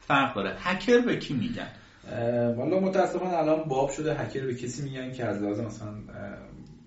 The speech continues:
Speaker 2: توی شبکه،
Speaker 1: کلاه
Speaker 2: شبکه‌های
Speaker 1: سیاه.
Speaker 2: کامپیوتری، آره دیگه. البته اسم هکر مصطلح شده، ولی واقعاً این نیستش که شما یه نفر باشی که، اه، سکیوریتی شبکه‌های مختلف رو بتونی بشکنی، نمی‌دونم،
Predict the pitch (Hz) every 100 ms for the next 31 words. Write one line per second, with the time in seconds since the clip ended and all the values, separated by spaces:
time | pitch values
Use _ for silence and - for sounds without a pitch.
0 | - - 135 120 120 110 110 - 120 139
1 | 160 - - 127 123 123 127 127 135 127
2 | 135 143 139 156 151 165 151 - - -
3 | - - 139 147 151 196 226 226 202 151
4 | - - - - 190 190 196 156 - 143
5 | - - - 151 151 - - 151 151 135
6 | 131 127 147 160 165 165 156 120 120 117
7 | 117 123 135 135 135 131 131 135 139 135
8 | 135 - - - - 98 107 101 98 -
9 | - 117 113 110 120 135 - 113 107 110
10 | 123 120 117 - 113 120 117 117 117 117
11 | - 120 113 113 113 107 110 113 107 104